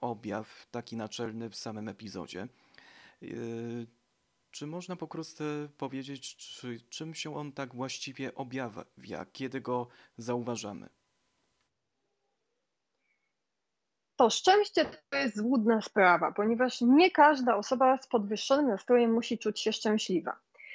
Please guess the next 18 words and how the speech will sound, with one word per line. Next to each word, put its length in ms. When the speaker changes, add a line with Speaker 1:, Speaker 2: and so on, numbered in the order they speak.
Speaker 2:
Poprzez 360
podwyższony 680
nastrój 560
mamy 320
na 160
myśli 340
najczęściej 960
bardzo 460
podwyższoną 640
energię. 580
Czyli 500
w 140
ogóle, 420
co 260
charakteryzuje 840
zmianę, 720
ym, 460
epizodu 760